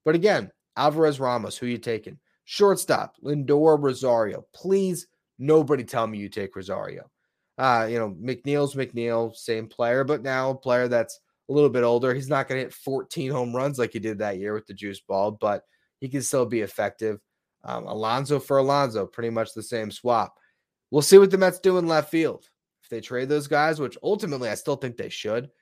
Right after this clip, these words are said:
um, you know, matching the performance that they got from J D Davis and Michael Conforto in the corners, that's gonna be tough for this team. But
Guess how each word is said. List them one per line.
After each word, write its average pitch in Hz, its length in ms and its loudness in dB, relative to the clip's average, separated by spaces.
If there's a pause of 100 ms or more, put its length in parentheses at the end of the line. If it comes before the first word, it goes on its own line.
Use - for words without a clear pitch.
(340)
um, 62 400 -14 (680)
you 120 80 -12
know, 107 160 -14 (220)
matching 165 460 -2
the 170 100 0
performance 151 560 -6
that 139 100 -10
they 127 100 -4
got 117 320 -4
from 117 160 -12
J 113 260 -6
D 113 80 -4
Davis 113 280 -6
and 107 80 -10
Michael 107 260 -8
Conforto 110 440 -6
in 110 80 -6
the 104 80 -8
corners, 104 440 -10 (460)
that's 143 240 2
gonna 127 200 -2
be 113 120 -6
tough 101 260 -6
for 101 140 -10
this 95 180 -10
team. - 220 -18 (1600)
But 175 400 6